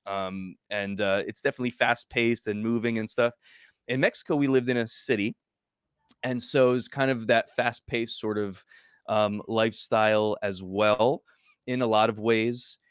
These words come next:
Um, very different in terms of how you get around and, you know, all, it's, like, much more public transportation and walking places, and,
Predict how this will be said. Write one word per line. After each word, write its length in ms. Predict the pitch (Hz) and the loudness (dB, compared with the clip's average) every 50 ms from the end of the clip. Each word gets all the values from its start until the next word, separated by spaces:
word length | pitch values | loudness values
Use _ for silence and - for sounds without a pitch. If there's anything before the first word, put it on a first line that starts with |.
| _ _ _ _ - | _ _ _ _ -6
Um, 320 | 101 101 101 101 98 82 95 | -4 -2 -2 -4 -6 -6 0
very 280 | 110 139 156 160 151 139 | 4 4 4 4 4 2
different 460 | 113 135 143 143 - 156 147 139 - | 2 2 0 2 0 -2 -4 -2 -4
in 60 | 120 113 | -8 -8
terms 320 | - - 123 120 117 104 107 | -6 -6 -4 -4 -4 -4 -6
of 100 | 98 - | -8 -6
how 180 | - - 113 | -2 -2 -2
you 200 | 110 107 107 101 | -2 -2 -4 -6
get 180 | 90 95 92 85 | -6 -6 -6 -6
around 580 | 85 85 98 107 120 113 113 113 113 110 107 | -6 -4 0 0 2 2 2 0 -2 -2 -4
and, 200 | 101 92 92 95 | -6 -8 -8 -6
you 60 | 104 104 | -6 -4
know, 80 | 95 92 | -2 -2
all, 180 | 98 104 107 - | -2 -2 -2 -4
it's, 320 | - 110 104 95 - - | -6 -10 -10 -12 -10 -6
like, 160 | 107 98 98 92 | -6 -6 -4 -2
much 240 | 104 117 117 - - | -2 -4 -2 -2 -2
more 120 | 113 104 | -4 -2
public 260 | - - 117 113 110 | -2 -2 -2 -2 -4
transportation 640 | - - 110 101 - 98 - 127 113 110 - 113 107 | -4 -6 -8 -8 -10 -8 -4 -4 -4 -4 -4 -8 -8
and 120 | 101 98 98 | -8 -6 -4
walking 380 | 101 104 107 - - 104 98 | -2 -4 -4 -4 -8 -12 -8
places, 680 | - 104 104 104 101 - - 107 101 101 98 95 90 95 | -6 -4 -4 -4 -4 -4 -4 -2 0 0 -2 -2 -4 -8
and, 200 | 90 87 87 | -10 -10 -12